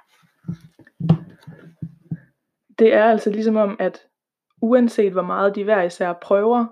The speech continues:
så vender de her gode perioder, som også opstår, altid til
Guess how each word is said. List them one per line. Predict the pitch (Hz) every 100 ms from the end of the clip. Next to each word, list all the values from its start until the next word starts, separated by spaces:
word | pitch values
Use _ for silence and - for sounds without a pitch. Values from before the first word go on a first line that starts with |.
| _
så | - 208
vender | 196 220 226 254
de | 220 185
her | 180
gode | 175 214 226 262
perioder, | 208 170 180 185 202
som | 208 180
også | 175 190 -
opstår, | 202 202 - 185 175 -
altid | 208 196 - 196 196
til | - 180